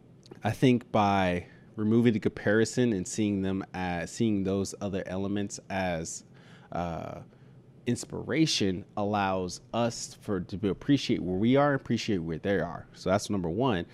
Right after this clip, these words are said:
And number two, similar to those who are taking the first step,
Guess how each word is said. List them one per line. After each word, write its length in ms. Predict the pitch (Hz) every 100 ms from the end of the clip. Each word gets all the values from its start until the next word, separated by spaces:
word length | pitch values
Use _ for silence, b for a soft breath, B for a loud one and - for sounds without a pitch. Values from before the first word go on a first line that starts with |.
| B B
And 140 | 95
number 180 | 104 85
two, 460 | - 160 143 101 104 -
similar 420 | - 104 95 92
to 200 | - 95
those 280 | 90 90 -
who 100 | 85
are 60 |
taking 280 | - 92 82
the 60 | -
first 320 | - 180 -
step, 320 | - 80